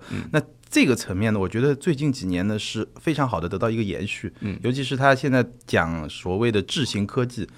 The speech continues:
Speaker 1: 是的。
Speaker 2: 就讲智能驾驶啊，然后讲一些跟人非常贴近的一些辅助驾驶啊，然后互联啊这一块，
Speaker 1: 嗯。
Speaker 2: 这个我们待会儿可以去讲。然后第二个趋势呢，就是你说的，就是年轻化的一种潮流。其实现在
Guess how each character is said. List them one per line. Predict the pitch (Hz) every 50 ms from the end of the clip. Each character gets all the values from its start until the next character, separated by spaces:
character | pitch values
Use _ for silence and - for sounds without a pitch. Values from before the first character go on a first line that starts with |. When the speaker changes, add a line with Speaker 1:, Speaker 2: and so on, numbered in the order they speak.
| - -
Speaker 1:
是 | - 117
的。 | 107
Speaker 2:
就 |
讲 | - 110 95 92 90 87
智 | - - 127
能 | 107 110
驾 | 110 - 123 113
驶 | 104 - - - 82
啊， | 82 85 87 87 87
然 | 87 90
后 | 101 101
讲 | 92 - 92 85 76 76
一 | 95
些 | - - 104 101 101 - - - - - - _ - -
跟 | - 135 127 120
人 | 101 95 104
非 | 120 156
常 | 143 131 120 117
贴 | - - 156 147
近 | 139 156 139
的 | 110
一 | 101
些 | 95 113 104
辅 | - - 82
助 | - 110
驾 | 110 - 123 107 95
驶 | - - - 87
啊， | 85 82
然 | 80 87
后 | 104 110 95
互 | 113 131 98
联 | 85 80 82
啊 | 87
这 | 85 -
一 | 87 80
块， | - - -
Speaker 1:
嗯。 | - - - - -
Speaker 2:
这 | - 120
个 |
我 | 92
们 | 95
待 | 101 113
会 | 110 104
儿 | 87
可 | - 101
以 | 98
去 | 101 104
讲。 | 98 - - 73 - - - - - -
然 | - -
后 | - -
第 | 247 247
二 | 262 247
个 | 156 -
趋 | - - 117
势 | - - 113
呢， | 98
就 | 87 117
是 | 107 110
你 | 98 78
说 | - - - 113 107
的， | 98 82 - - - -
就 | - 120
是 | 110 - 113 104 - - - -
年 | - 107 101 104
轻 | 104 131 131
化 | 120 123 110
的 | 92 90
一 | 95
种 | 87 - 95 82 67 - -
潮 | - - 73 87 95
流。 | 90 82 76 - - - - -
其 | - 156 165
实 | - 175 180
现 | 175 - 196 165 143
在 | 131 156 143 127 113 101